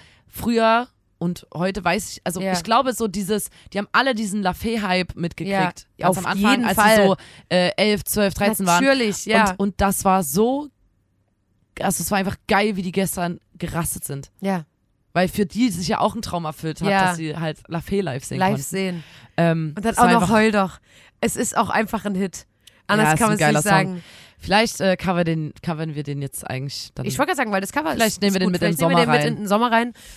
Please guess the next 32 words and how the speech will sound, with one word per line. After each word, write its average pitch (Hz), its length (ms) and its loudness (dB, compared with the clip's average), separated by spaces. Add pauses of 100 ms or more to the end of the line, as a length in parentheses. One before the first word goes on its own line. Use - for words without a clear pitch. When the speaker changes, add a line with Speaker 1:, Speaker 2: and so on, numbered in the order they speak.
(140)
Speaker 2:
Ähm, 202 140 -6
könnt 226 160 -2
ihr 233 40 -4
mir 233 60 -2
mal 214 120 -2
sagen, 220 220 0
ob 208 180 -8
ihr 196 60 -4
da, 185 220 -4
ob 170 140 -4
ihr 185 60 -4
das 175 160 -6
Speaker 1:
Und 165 60 -14
Speaker 2:
wollt? 175 160 -2
Speaker 1:
dann 196 80 -2
denken 185 220 -4
die 190 60 -2
Leute 180 200 0
jedes 156 160 -2
Mal, 170 80 0
dass 151 120 -4
La - 100 -2
Fee 165 160 -4
mit 151 100 -6
auf 139 120 -8
die 156 100 -10
Bühne 151 200 -10
kommt 165 220 -8
und 139 120 -10
sind 147 120 -8
dann 143 120 -10
so 127 180 -12